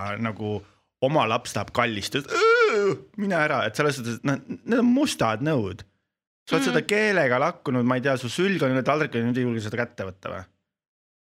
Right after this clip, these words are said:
Speaker 2: No oma sülge võib-olla julgeks, aga ma, ma, ma ei tea, ma isegi ei viitsi
Speaker 1: Selles
Speaker 2: rääkida,
Speaker 1: hästi
Speaker 2: sest
Speaker 1: ve-
Speaker 2: content nagu ongi ainult, kellel on potis sitad riibud ja kus on mingi mustad nõud, no hallo.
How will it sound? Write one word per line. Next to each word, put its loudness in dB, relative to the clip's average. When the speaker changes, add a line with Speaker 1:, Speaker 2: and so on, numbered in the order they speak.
Speaker 2:
No 0
oma 0
sülge -2
võib-olla -2
julgeks, -2
aga -6
ma, -2
ma, 4
ma 0
ei 0
tea, 2
ma -4
isegi -2
ei 0
viitsi 0
Speaker 1:
Selles 2
Speaker 2:
rääkida, -2
Speaker 1:
hästi 0
Speaker 2:
sest 0
Speaker 1:
ve- 4
Speaker 2:
content 0
nagu -2
ongi 2
ainult, -2
kellel 2
on 0
potis -2
sitad -2
riibud 0
ja 0
kus -6
on -2
mingi -2
mustad -2
nõud, -4
no -6
hallo. -2